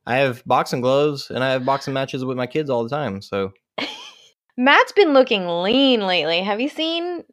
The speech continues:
Speaker 2: hi-, have you seen him in his
Speaker 1: Don't try to make me
Speaker 2: pictures lately?
Speaker 1: scared.
Speaker 2: I'm just <laughs> saying.
Speaker 1: No, he, he has been doing a good job working out. I'll take my boxing gloves and fight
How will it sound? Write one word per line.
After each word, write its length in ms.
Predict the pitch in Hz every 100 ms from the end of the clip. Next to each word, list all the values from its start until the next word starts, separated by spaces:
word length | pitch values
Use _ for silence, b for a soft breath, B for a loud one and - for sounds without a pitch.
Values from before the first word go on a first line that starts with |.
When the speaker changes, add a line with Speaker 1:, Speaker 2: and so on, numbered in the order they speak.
| _
Speaker 2:
hi-, 240 | 277 302 - _ -
have 200 | 262 262
you 80 |
seen 220 | 285 320 330
him 80 | 320
in 120 | 320
his 100 | 311
Speaker 1:
Don't 360 | 147 208 -
try 180 | - 185
to 80 | 185
make 120 | 185
me 60 | - 151
Speaker 2:
pictures 100 | 330
lately? 60 | 160
Speaker 1:
scared. 300 | 202 185 185 B -
Speaker 2:
I'm 180 | 330 339
just 220 | 349 285
<laughs> 240 | 302 -
saying. 400 | 370 403 - 330 - 269
Speaker 1:
No, 280 | 123 117 107
he, 200 | 110 139
he 200 | 135 143
has 180 | 127 110
been 160 | 110
doing 140 | 107 104
a 40 |
good 140 | 101 101
job 180 | 104
working 240 | 95 101 104
out. 220 | 101 - b b _ -
I'll 160 | 127 160
take 200 | 208 185
my 180 | 175 190
boxing 400 | 185 170 - 147
gloves 400 | 151 151 147 127
and 240 | 131 120
fight 260 | 143 139